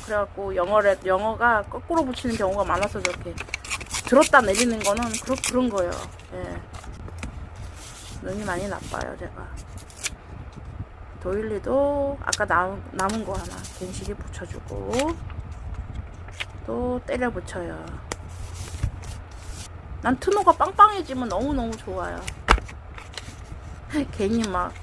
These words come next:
흐트려봐. 어쩌다 보니 우주 닦고가 좀 된 것 같아요, 이게. 그 도일리로 붙이니까 달이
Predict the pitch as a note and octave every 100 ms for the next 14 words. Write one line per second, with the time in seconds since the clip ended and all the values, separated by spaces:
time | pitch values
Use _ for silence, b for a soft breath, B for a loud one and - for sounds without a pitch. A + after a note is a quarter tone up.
0 | - - F4 D4 G#3+ F3 F3+ - - -
1 | - - - - - - - - - -
2 | - - B B B A#3 D#4 E4 D4+ C4+
3 | C4 A#3+ B3 D#4 C#4+ B3 A#3+ A3 A3+ G#3+
4 | G#3 G#3 - G3 E3 - - - - -
5 | - - - - - - - - - -
6 | - - - - - - - B B A3+
7 | A#3 A#3 D4 E4+ D4 B3 - B3+ A#3 G3+
8 | G#3 G#3 G3+ F#3 - F#3+ B3+ A#3+ A#3